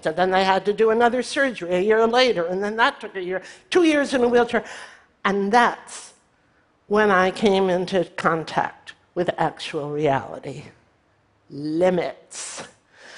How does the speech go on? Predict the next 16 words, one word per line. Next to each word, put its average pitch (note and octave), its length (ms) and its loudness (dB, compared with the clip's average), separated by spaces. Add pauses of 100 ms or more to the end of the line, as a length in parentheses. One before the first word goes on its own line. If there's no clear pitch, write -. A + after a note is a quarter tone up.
(220)
Those G3 260 0
very A3 340 4
limits C#4+ 480 2
I'd F#3 200 2
spent G3+ 280 0
my G3+ 180 4
whole A3+ 220 2
life A3+ 320 4
denying A3+ 680 4
and E3+ 200 -2
pushing A3+ 420 0
past F3 580 2
and G3+ 120 2
ignoring G3 880 2 (1600)
were E3 200 0
real, G#3 640 2